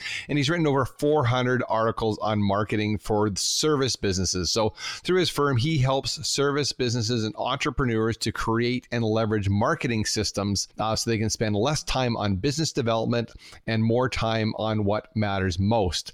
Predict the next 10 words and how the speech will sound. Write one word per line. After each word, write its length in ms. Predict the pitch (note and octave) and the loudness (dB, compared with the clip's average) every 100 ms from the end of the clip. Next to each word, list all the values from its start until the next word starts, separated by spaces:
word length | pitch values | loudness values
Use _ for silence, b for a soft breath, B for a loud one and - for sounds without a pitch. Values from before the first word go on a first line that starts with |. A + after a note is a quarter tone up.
| G#2 | -4
During 220 | C#3 C3+ | 0 0
our 80 | B2 | 0
conversation, 800 | C3+ A#2+ A#2 - A#2+ - A#2+ | 0 0 0 0 0 0 0
he, 420 | A2+ A2+ G#2+ G#2 G#2 | 0 0 0 2 2
uh, 220 | G#2 G#2 | 2 2
will 140 | A2 | 2
also 360 | - C#3+ D3 D3+ | 2 0 0 0
share 260 | - D3 | 0 2
with 220 | C3+ A#2+ B2 | 2 2 0
you, 240 | A#2+ A#2+ | 0 0